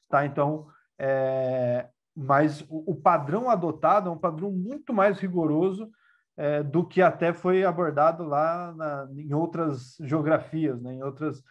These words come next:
juridis-, jurisdições, né? Então,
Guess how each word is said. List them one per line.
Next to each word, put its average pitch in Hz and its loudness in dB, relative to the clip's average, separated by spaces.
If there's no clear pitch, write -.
juridis-, 143 -2
jurisdições, 143 -6
né? 123 -8
Então, 139 -8